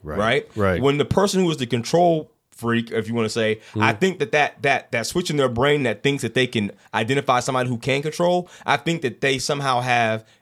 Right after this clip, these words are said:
Speaker 2: uh, inordinate perspective on themselves to where they're the only ones who can control. That, that if, that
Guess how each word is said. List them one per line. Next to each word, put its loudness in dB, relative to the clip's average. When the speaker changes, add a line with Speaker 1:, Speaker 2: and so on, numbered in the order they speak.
Speaker 2:
uh, -4
inordinate 0
perspective -4
on 0
themselves 0
to -4
where 2
they're 4
the -6
only -2
ones 0
who -8
can -4
control. -8
That, 0
that 4
if, 0
that 0